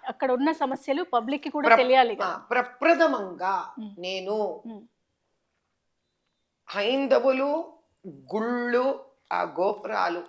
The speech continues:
Speaker 2: అక్కడ ఉండే వాళ్ళని సంరక్షించుకోవడం. అంటే వాళ్ళని ప్రొటెక్ట్ చేయడం, ఇల్లీగల్ ఆక్యుపెన్సీని ఆపేయడం. రెండోది,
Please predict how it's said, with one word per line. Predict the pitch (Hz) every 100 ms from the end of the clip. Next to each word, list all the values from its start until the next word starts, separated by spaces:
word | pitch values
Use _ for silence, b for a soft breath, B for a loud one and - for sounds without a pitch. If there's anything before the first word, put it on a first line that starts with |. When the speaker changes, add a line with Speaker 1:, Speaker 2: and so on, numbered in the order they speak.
| _
Speaker 2:
అక్కడ | - - 190 185
ఉండే | 180 196 208
వాళ్ళని | 180 165 156 175 233
సంరక్షించుకోవడం. | 214 185 196 - 202 170 147 - - - _ _ _ _ _ _ _ _ _ _ _ _ _ -
అంటే | 160 254 339 -
వాళ్ళని | 190 185 185 190 185 _
ప్రొటెక్ట్ | 180 170 226 - -
చేయడం, | 220 208 262 - _ _ _ _ _
ఇల్లీగల్ | 214 254 302 311 311
ఆక్యుపెన్సీని | 247 233 240 233 190 190 202 220 - _ _ _ _ _ _ _ _ _ _ -
ఆపేయడం. | 196 190 151 - _ _ _ _ _ _ _ _ _ _ _ _ _ _
రెండోది, | - 233 285 320 226 170